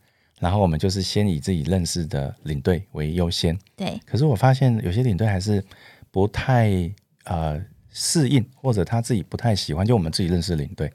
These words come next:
Speaker 2: 嗯。
Speaker 1: 好，因为他必须要简报档啊，然后跟本来他车上比较随性的讲法不太一样，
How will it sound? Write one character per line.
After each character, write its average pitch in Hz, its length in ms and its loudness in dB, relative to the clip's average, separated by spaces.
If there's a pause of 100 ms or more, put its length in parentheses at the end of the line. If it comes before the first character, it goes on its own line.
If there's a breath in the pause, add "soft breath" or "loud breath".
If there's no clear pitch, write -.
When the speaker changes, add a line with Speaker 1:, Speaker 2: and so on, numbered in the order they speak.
(120)
Speaker 2:
嗯。 196 140 0 (100)
Speaker 1:
好， 87 160 0
因 120 100 4
为 127 100 4
他 117 260 4 (320 loud breath)
必 120 140 0
须 113 300 2
要 101 340 4
简 82 180 -4
报 110 160 4
档 80 260 0
啊， 85 400 -2
然 85 100 -2
后 98 260 2 (300 loud breath)
跟 107 340 2
本 87 160 0
来 78 140 0
他 95 100 0
车 95 220 0
上 92 280 4 (240 loud breath)
比 78 80 -8
较 95 140 2
随 87 200 2
性 107 140 0
的 90 100 2
讲 76 220 -4
法 73 120 -2
不 76 100 -6
太 82 220 0
一 69 120 -2
样， 76 140 0